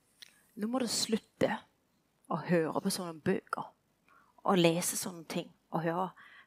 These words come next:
høre på sånne evangelistiske talerne. Jeg tenkte, "Eh, det der må jo være den onde, vik bak for meg." Nei. Men, men jeg skjønte at han hadde noe han ønsket å si til meg. For han er litt vis noen ganger, Gud.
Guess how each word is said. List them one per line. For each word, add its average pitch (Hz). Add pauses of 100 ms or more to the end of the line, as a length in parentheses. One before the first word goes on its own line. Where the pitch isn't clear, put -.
høre 180
på 180
sånne 180
evangelistiske -
talerne. - (800)
Jeg -
tenkte, - (240)
"Eh, - (100)
det 180
der 175
må 165
jo 165
være 160
den -
onde, 170 (140)
vik 175
bak 185
for 226
meg." 320 (100)
Nei. - (720)
Men, 214
men 233
jeg 226
skjønte 254
at 214
han 220
hadde 247
noe 254
han 254
ønsket 254
å -
si -
til 330
meg. - (320)
For 240
han 233
er 302
litt 320
vis -
noen 214
ganger, 190
Gud. -